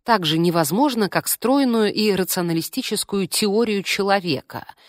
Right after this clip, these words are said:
теорию души, то есть строгую математическую психологию. Врачевание душ будет по-прежнему оставаться искусством, а не набором формул,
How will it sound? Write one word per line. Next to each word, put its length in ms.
теорию 440
души, 640
то 100
есть 320
строгую 640
математическую 1000
психологию. 760
Врачевание 640
душ 480
будет 300
по-прежнему 640
оставаться 600
искусством, 840
а 100
не 80
набором 420
формул, 460